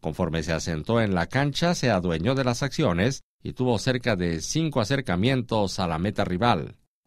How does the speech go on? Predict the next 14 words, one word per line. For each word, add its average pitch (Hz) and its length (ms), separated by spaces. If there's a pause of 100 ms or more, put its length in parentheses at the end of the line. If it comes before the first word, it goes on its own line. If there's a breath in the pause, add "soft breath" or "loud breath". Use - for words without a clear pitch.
(100)
Al 73 140
minuto 101 360
veinte, 156 420
Pulido, 143 540
quien 90 200
fue 123 280
el 87 120
más 143 240
insistente 107 960
en 92 120
este 127 240
lapso 110 320
de 127 80
juego, 80 460